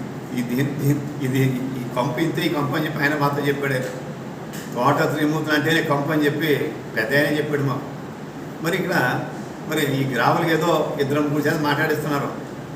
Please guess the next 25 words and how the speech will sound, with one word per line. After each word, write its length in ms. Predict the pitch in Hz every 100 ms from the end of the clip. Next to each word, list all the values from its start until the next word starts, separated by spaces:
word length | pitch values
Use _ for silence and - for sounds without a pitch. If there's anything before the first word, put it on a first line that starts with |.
| -
ఎన్ని 260 | 123 170 196
లా-, 280 | 147 139
ఎన్ని 180 | 131 175
వేల 320 | 190 117 139 180 185
లారీలు 440 | 190 190 - - - - - - - - - -
ఇక్కడ 240 | 135 139
తోలి, 260 | 131 156 190
పదుల 380 | - 147 175 170
లారీలు 540 | 147 139 - - - - -
లేదా 160 | 143 170
వందల 440 | 139 135 - 156
లారీలు, 280 | 135 127 110 - - - - 110
ఎన్ని 220 | 135 165
వేల 360 | 190 190 160 180
లారీలు 360 | 180 175 147 117 - - - - - -
చేరాయి 460 | 151 175 180 143 - - - - 131
ఇవాళ 200 | 151 151
కూడా 240 | 151 143
మేము. 240 | 135 123 - - - - - - -
మరి 140 | 143 147
ఆ 40 |
వేళ 380 | 143 156 180 135
మీడియా 220 | 151 175
ఎవరే 160 | 180 180
పట్టుకున్నారే, 640 | 175 175 175 180 175